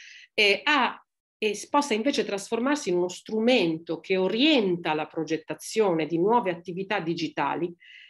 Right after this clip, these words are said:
che sarebbero concretamente impossibili senza la tecnologia digitale. Questo è il passaggio al digitale.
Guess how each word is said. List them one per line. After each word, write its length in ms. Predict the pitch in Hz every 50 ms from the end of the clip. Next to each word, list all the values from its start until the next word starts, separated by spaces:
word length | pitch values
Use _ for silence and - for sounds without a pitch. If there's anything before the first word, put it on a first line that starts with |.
| _ _ _
che 120 | - 220
sarebbero 680 | 214 214 - 247 262 277 277 254 185 170 175 170 165 165
concretamente 920 | - 185 190 196 190 - 240 220 233 240 208 214 233 247 240 214 180 180 180
impossibili 880 | 175 175 175 165 170 - - - - 269 277 302 269 277 294 285 320 -
senza 640 | - - - - - 208 202 202 220 208 214 - 254
la 140 | 240 247 240
tecnologia 680 | 240 226 226 226 214 196 190 190 165 151 160 147 156 160
digitale. 720 | 160 170 165 160 147 - - 143 139 139 - 151 151 _
Questo 540 | - 214 226 220 196 - - - - 175 156
è 80 | 156 160
il 180 | 156 147 147
passaggio 480 | - 156 147 - - - 151 147 147 160
al 100 | 147 143
digitale. 680 | 151 151 151 156 147 - 151 151 - - - - _